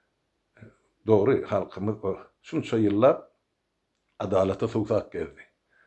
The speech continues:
Özüni bilen adam şeklinde gürleşýän ýolbaşçy ýa öňe düşýän adam görmedi. Hemmesi şo hemle bilen. Gorku bilen para bilen gününi görüp geldiler de halkymyzyň göreni şol görgüsi.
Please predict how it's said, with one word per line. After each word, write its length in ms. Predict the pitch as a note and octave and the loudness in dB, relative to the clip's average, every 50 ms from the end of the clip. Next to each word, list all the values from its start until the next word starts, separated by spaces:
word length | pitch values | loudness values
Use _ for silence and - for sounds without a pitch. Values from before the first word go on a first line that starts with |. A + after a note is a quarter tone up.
| _ _ _ _ _ | _ _ _ _ _
Özüni 500 | A2+ A2+ A2+ G#2 A2 A#2 A#2 A#2+ A#2+ A#2+ | 2 4 4 4 4 2 2 2 2 2
bilen 200 | A#2 B2 B2+ A#2 - | 2 2 0 0 0
adam 320 | A#2 A2+ A2+ A2 A#2 G#2+ | 0 0 0 0 0 -2
şeklinde 400 | - A#2 G#2+ - - A2 G#2+ A2 | -2 -4 -6 -4 -8 -6 -6 -4
gürleşýän 1120 | G#2 G#2+ G2+ G2+ G#2 G#2 G#2+ A2 A2+ A2 A2+ - G2+ G#2 G2+ G2 G2+ F#2+ - - G#2+ G2+ G#2 G2+ | -2 -2 -2 0 2 2 4 2 2 -2 -4 -4 -4 -2 0 0 -2 -2 -2 -2 -2 0 0 0
ýolbaşçy 500 | G2 G2 F#2+ F#2 F#2+ F#2 F2+ - - A#2 G#2 | 0 0 0 0 -2 -2 -4 -4 -6 -4 0
ýa 140 | F#2+ F#2+ F#2+ F#2 - | 0 0 0 0 -2
öňe 240 | G#2 F#2+ G2+ G2 F#2 F#2+ | -4 -2 -2 -4 -4 -8
düşýän 360 | F2+ - - F#2 F#2 F#2+ F#2 | -10 -8 -8 -6 -4 -4 -4
adam 300 | F2 E2+ D#2+ E2 E2 E2 | -6 -6 -8 -8 -10 -6
görmedi. 460 | E2+ G2 G2+ G2 E2+ C#2+ - - _ _ _ _ _ _ _ _ _ _ _ _ _ _ _ _ _ _ _ | -4 -2 -2 -2 -4 -8 -14 -20 _ _ _ _ _ _ _ _ _ _ _ _ _ _ _ _ _ _ _
Hemmesi 480 | - B2+ A#2+ G2+ F#2+ F#2+ F#2 G#2 G2+ | -6 -4 -2 -2 -2 -2 -4 -4 -6
şo 180 | G2+ - - G#2 | -6 -4 -6 -6
hemle 460 | - - B2 A#2+ G#2 G2+ G#2+ A2 G2+ | 2 4 6 6 6 6 4 4 4
bilen. 300 | G#2 G2 G#2 G#2+ B2 B2 - _ _ _ _ _ | 2 0 0 -2 -4 -4 -10 _ _ _ _ _
Gorku 380 | A#2+ A#2+ A2+ - - - A#2 G#2+ | 2 2 2 2 0 -4 -2 -2
bilen 320 | G#2 G2+ A2 A#2 A#2+ - - _ _ _ | 2 2 2 2 0 -4 -10 _ _ _
para 380 | - C#3 B2+ A#2 A2 A2 G2+ F#2+ | 4 6 6 8 6 4 2 0
bilen 260 | G2+ F#2+ G#2 A2 A2 A2+ - F#2 | -2 -2 -4 -4 -4 -8 -8 -4
gününi 300 | G2 G#2 G2+ G2 G#2+ A2+ | -2 -2 0 0 0 2
görüp 280 | A#2+ A#2 G#2+ - - _ | 2 2 0 -2 -10 _
geldiler 460 | F2 E2 E2 D#2+ D#2+ E2 D#2 - _ | -16 -16 -14 -14 -16 -16 -18 -16 _
de 60 | - | -14
halkymyzyň 500 | - - F#2+ - - - F#2+ F#2+ F#2+ F#2+ | -6 -6 -6 -6 -6 -10 -10 -8 -8 -4
göreni 340 | F#2+ G2+ F#2+ F2+ F2+ F2+ F#2 | -2 -2 0 0 -2 -4 -2
şol 160 | - G#2+ F#2 E2+ D#2+ | -2 -4 -4 -2 -4
görgüsi. 420 | E2+ E2 E2 D2+ - - - - | -6 -6 -6 -8 -12 -14 -18 -20